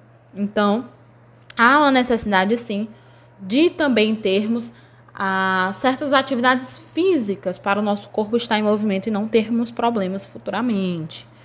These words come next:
Bom, o vídeo de vocês vai ficando por aqui em relação a essas, esses fatos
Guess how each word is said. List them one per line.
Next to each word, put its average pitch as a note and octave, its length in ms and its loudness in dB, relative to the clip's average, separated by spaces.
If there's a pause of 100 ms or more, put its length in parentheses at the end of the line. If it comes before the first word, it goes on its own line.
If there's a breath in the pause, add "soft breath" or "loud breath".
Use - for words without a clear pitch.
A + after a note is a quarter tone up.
(560 loud breath)
Bom, G3+ 360 4
o - 20 0
vídeo B3+ 300 0
de C#4 100 0
vocês C4 400 2
vai A3 140 0
ficando E3+ 280 -6
por E3+ 220 -4
aqui G#3+ 600 0 (240)
em G3 80 -8
relação F#3 500 0
a - 20 -4
essas, F3 320 -10 (360 soft breath)
esses B3+ 340 -8
fatos A#3+ 680 0